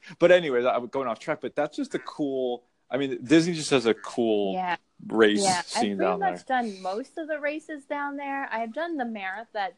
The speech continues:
Speaker 2: Disney Marathon, but I've never signed up for any of those challenges. Like,
Speaker 1: Mm-hmm.
Speaker 2: that, I mean, that's just crazy, I think.
Speaker 1: Yeah. <laughs> They, well, I s-, you know, in, in, in hindsight, when it was done, I'm like, I would do it again 'cause it was so much fun to run throughout the
Speaker 2: Right,
Speaker 1: parks.
Speaker 2: right.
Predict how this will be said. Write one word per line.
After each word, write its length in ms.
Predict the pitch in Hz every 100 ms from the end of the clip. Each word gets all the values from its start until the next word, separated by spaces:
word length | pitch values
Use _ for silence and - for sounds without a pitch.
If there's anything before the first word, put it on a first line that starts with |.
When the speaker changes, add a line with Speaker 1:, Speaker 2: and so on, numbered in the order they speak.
| -
Speaker 2:
Disney 280 | 220 220
Marathon, 520 | 202 185 190 220 240 226
but 120 | 185
I've 140 | 175
never 220 | 208 226
signed 280 | 240 220 202
up 120 | 185
for 100 | 170
any 140 | 170 170
of 80 | 156
those 160 | 170
challenges. 760 | - 170 160 165 156 117 151 180
Like, 240 | 175 170 - _ _ -
Speaker 1:
Mm-hmm. 100 | 117
Speaker 2:
that, 280 | 123 - -
I 120 | 208
mean, 260 | 214 196 180 - _
that's 220 | 233 226
just 200 | 202 190
crazy, 440 | 190 175 170 165 -
I 140 | 160
think. 320 | - 123 - - - _ -
Speaker 1:
Yeah. 200 | - - - - -
<laughs> 520 | - - - - - - - 233 277 285 247 - _
They, 340 | 156 147 135 151
well, 140 | 165
I 140 | 123
s-, 160 | 165 -
you 100 | 151
know, 100 | 139
in, 200 | 131 131 -
in, 360 | 123 120 117 113 - 101
in 120 | 117
hindsight, 560 | 113 127 127 - 110 104
when 100 | 107
it 60 |
was 140 | 104 101
done, 280 | 110 104 101
I'm 140 | 98
like, 320 | 95 95 - -
I 100 | 113
would 220 | 139 139
do 160 | 139 127
it 60 |
again 260 | 104 98 107
'cause 120 | 107
it 20 | 101
was 100 | 92
so 120 | 110
much 220 | 101 -
fun 240 | - 101 104
to 120 | 101
run 180 | 95 95
throughout 260 | 95 95
the 60 | -
Speaker 2:
Right, 140 | - 92
Speaker 1:
parks. 320 | 92 214 -
Speaker 2:
right. 260 | 151 131